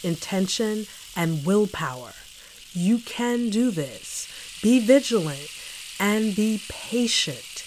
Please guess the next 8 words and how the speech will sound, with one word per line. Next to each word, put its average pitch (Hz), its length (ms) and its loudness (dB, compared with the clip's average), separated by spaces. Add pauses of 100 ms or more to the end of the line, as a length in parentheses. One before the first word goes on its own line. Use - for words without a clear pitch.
(560)
It 190 120 6
is 220 200 8
a 214 100 6
process. - 1000 -4 (400)
Show - 320 6
yourself 294 560 2
loving 208 380 2
kindness 165 760 -4